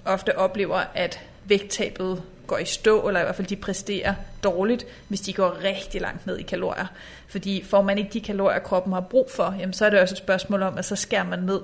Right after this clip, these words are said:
på dagligdags aktivitet, så øh, hopper man måske med begge ben, hvis der bliver serveret kage, fordi man bare er så desperat sulten, så man har flere overspringshandlinger. Så jeg tror også, der er mange, der har oplevet det her med at være på meget, meget få kalorier og ikke opleve vægttab,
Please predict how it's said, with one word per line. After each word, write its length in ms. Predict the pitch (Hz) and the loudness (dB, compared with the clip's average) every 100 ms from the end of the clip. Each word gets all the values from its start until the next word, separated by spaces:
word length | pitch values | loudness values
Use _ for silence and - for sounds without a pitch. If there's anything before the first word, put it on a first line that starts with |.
| - | -4
på 200 | 185 175 170 | -4 -4 0
dagligdags 460 | 185 202 202 175 180 | 2 4 4 0 0
aktivitet, 720 | - - 180 180 196 - - | -6 -8 -8 -6 -6 -6 -8
så 300 | - 185 180 - - - - - 202 | -4 -2 -2 -4 -14 -18 -20 -6 -2
øh, 400 | 185 175 165 165 - 147 - - - | 2 2 2 -2 -8 -10 -10 -10 -10
hopper 280 | - 214 208 | 0 2 6
man 180 | 196 196 | 6 4
måske 300 | 190 226 214 | 2 0 0
med 120 | 208 | 2
begge 260 | 214 196 202 | 2 2 2
ben, 320 | 214 147 196 | 0 0 0
hvis 140 | 190 | 0
der 100 | 196 | 0
bliver 180 | - 185 | -2 -2
serveret 320 | 190 185 180 | -2 0 0
kage, 280 | 190 180 196 | 0 0 0
fordi 140 | 196 | -2
man 160 | 190 185 | -4 0
bare 240 | 185 180 | 2 2
er 60 | 185 | 2
så 100 | 180 180 | -2 -6
desperat 520 | 180 - 175 - - | -6 -2 0 0 -2
sulten, 400 | 220 202 196 214 | 0 0 0 -4
så 120 | 214 | -4
man 140 | 185 | -2
har 60 | 185 | -4
flere 220 | - 185 | -4 -2
overspringshandlinger. 1000 | 180 196 196 190 180 - 185 180 180 175 | 2 2 2 -4 -6 -6 -8 -8 -10 -8
Så 120 | 185 | -8
jeg 40 | 180 | -4
tror 140 | 220 | -2
også, 100 | 220 | -2
der 60 | 226 | 0
er 40 | 202 | 0
mange, 200 | 190 202 | 0 -2
der 80 | |
har 100 | 190 - | -4 2
oplevet 440 | 202 202 214 180 | 4 4 2 2
det 100 | 196 | -2
her 100 | 190 | -2
med 180 | 190 190 | 0 2
at 100 | 190 | 2
være 140 | 180 175 | 2 -2
på 120 | 190 | -6
meget, 260 | 185 196 208 | -2 0 2
meget 180 | 196 196 | 0 0
få 220 | 202 - | -2 -2
kalorier 500 | 202 196 208 - 208 - - - - | -2 2 2 0 -4 -8 -18 -16 -2
og 120 | 208 | 0
ikke 220 | 208 190 | 4 6
opleve 240 | 180 185 175 | 6 4 2
vægttab, 500 | 196 - - - | 0 0 -6 -6